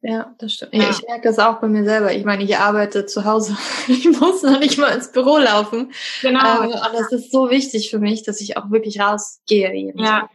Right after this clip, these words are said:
Speaker 1: Und ich merke
Speaker 2: Ja.
Speaker 1: den Unterschied, wenn ich's mal nicht schaffe.
Speaker 2: Ja.
Speaker 1: Also auch in der Stimmung. Das ist <laughs>
Speaker 2: Voll,
Speaker 1: ein ganz
Speaker 2: voll.
Speaker 1: dramatischer Unterschied.
Speaker 2: Ja.
Speaker 1: Eine Frage habe ich noch, da der Podcast für Frauen ist. Und, äh, du hast es vorhin auch schon angesprochen.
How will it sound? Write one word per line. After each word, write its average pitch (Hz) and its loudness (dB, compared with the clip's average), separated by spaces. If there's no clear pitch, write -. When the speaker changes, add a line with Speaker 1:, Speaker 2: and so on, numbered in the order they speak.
Speaker 1:
Und 208 -18
ich 208 -20
merke 208 0
Speaker 2:
Ja. 196 -8
Speaker 1:
den - -20
Unterschied, 190 -8
wenn 196 -8
ich's 190 -12
mal 190 -8
nicht 185 -10
schaffe. 202 -10
Speaker 2:
Ja. 185 2
Speaker 1:
Also 196 0
auch 196 2
in 226 4
der 202 4
Stimmung. 175 -4
Das 202 -12
ist 202 -2
<laughs> - 0
Speaker 2:
Voll, 202 2
Speaker 1:
ein 196 0
ganz 226 -2
Speaker 2:
voll. 190 -6
Speaker 1:
dramatischer 196 -2
Unterschied. 185 -8
Speaker 2:
Ja. 202 -4
Speaker 1:
Eine 254 0
Frage 214 0
habe 196 -2
ich 190 -14
noch, 208 -4
da 208 -4
der 196 -4
Podcast 202 -8
für 196 0
Frauen 196 2
ist. - -8
Und, 214 4
äh, - -8
du 220 2
hast 220 2
es 220 -4
vorhin 220 2
auch 202 0
schon 202 -4
angesprochen. 214 0